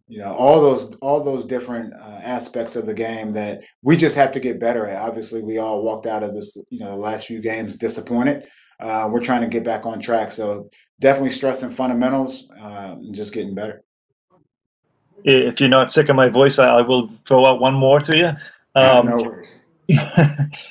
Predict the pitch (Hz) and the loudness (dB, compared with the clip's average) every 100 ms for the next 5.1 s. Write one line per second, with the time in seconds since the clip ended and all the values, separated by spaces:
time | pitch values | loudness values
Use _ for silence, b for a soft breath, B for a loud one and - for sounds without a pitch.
0 | B - 196 147 165 147 170 180 190 180 | B 2 4 8 6 6 4 2 4 4
1 | 165 139 170 175 151 131 117 143 139 135 | 6 4 2 2 2 4 6 6 6 4
2 | 127 143 127 127 139 - 147 139 131 127 | 2 4 4 4 2 2 4 6 6 4
3 | 120 127 123 139 123 123 127 - 131 120 | 4 0 2 0 2 0 0 0 2 2
4 | 110 120 120 117 - 123 104 139 123 123 | 2 0 0 0 0 -2 0 2 2 2
5 | - | -2